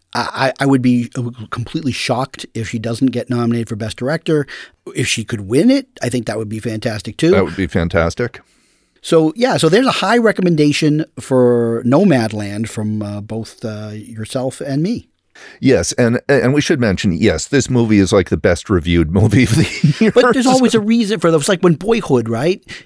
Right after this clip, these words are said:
Speaker 2: Yeah.
Speaker 1: It, it, there's a reason. And again, I think sometimes people, that alone could get people to have expectations that are
Speaker 2: Right.
Speaker 1: unrealistic and go, "Well, I don't know. Was that," like, I, I read this thing on Twitter. <laughs> See, we're going back to Twitter. And this
Speaker 2: Oh.
Speaker 1: person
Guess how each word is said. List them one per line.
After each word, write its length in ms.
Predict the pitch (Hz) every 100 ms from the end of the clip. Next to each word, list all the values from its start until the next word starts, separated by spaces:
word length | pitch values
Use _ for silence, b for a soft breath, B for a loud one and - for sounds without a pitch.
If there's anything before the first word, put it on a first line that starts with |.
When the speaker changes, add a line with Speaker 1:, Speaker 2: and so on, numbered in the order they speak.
| _
Speaker 2:
Yeah. 220 | 110 98
Speaker 1:
It, 80 | 151
it, 140 | 151 147
there's 140 | 165
a 60 | 196
reason. 520 | 220 269 240 135 107
And 180 | 131 160
again, 320 | 151 208 202
I 60 | 156
think 180 | 170 -
sometimes 320 | 170 165 165
people, 340 | - 156 147
that 320 | 127 127 131
alone 560 | 160 123 113 117 147 175
could 300 | - 131 123 - _ _
get 200 | 131 -
people 380 | 139 127 120 110
to 160 | - 85
have 240 | 113 107 -
expectations 680 | 123 - 120 120 113 127 113
that 80 | 110
are 20 |
Speaker 2:
Right. 80 | 104
Speaker 1:
unrealistic 520 | 117 104 110 - 131
and 80 | 123
go, 140 | 120 110 B B B
"Well, 180 | 143 143
I 20 |
don't 160 | 190 214
know. 80 | 120
Was 180 | 123 120
that," 180 | 156 151
like, 160 | 143
I, 80 | 233 -
I 120 | 196
read 320 | 233 185 170
this 200 | 143 117 -
thing 380 | - 90 92
on 140 | 95 98
Twitter. 400 | - 101 87 104 B B
<laughs> 120 | 123 110
See, 240 | - 110
we're 160 | 117 110
going 160 | 110 113
back 160 | 117
to 40 | 117
Twitter. 260 | 180 151 104 B B
And 340 | - 85 165
this 120 | 185
Speaker 2:
Oh. 40 | -
Speaker 1:
person 580 | - 247 247 - 139